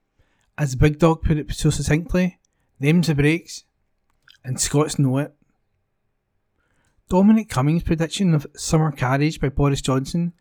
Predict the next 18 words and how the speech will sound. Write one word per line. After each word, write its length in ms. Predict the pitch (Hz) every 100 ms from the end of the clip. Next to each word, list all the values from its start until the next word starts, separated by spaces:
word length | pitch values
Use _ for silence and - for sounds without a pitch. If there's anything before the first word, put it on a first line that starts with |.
| _ _ _ -
may 120 | 175
be 120 | 185
avoided 520 | 196 151 143 151 190
if 100 | 170
the 100 | -
Tories 400 | 147 - 156 160
run 100 | 147
the 80 | 143
selection 420 | 143 143 135 175
process 380 | 170 175 180 175
at 80 | 123
warp 240 | 135 139
speed, 380 | - - 180 180 _ _ _ _ _ _
deny 200 | 151 156
the 100 | 185
membership 440 | 175 156 147 165 151
a 60 |
say, 420 | 143 143 151 170